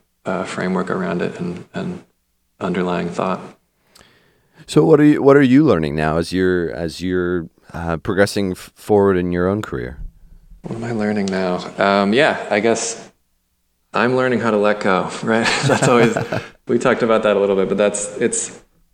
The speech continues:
Speaker 1: it's tough. I think encouraging and shaping work, um, is very different than making work yourself. And that's, it's a lifelong pursuit. I know that it will be. Um,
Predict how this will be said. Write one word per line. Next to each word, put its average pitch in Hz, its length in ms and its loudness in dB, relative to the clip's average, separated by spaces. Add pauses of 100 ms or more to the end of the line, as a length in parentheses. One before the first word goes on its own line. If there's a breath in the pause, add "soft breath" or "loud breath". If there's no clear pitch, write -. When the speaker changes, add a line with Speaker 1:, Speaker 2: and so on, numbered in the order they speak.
(420)
Speaker 1:
it's - 200 -4
tough. - 340 -2
I 107 80 0
think 113 300 -2
encouraging 110 960 0 (920)
and 107 200 0
shaping 113 540 0
work, 95 320 0 (240)
um, 92 340 -6
is 90 100 -4
very 92 200 0
different 95 280 -4
than 92 140 -4
making 92 340 -4
work 92 200 -4
yourself. 98 480 -4
And 92 80 -4
that's, - 340 -8 (720)
it's - 220 -4
a 123 60 2
lifelong 101 480 2
pursuit. 92 480 -2
I 95 80 -4
know 92 180 0
that 92 100 0
it 87 60 0
will 90 180 -2
be. 90 300 -2
Um, 90 520 -6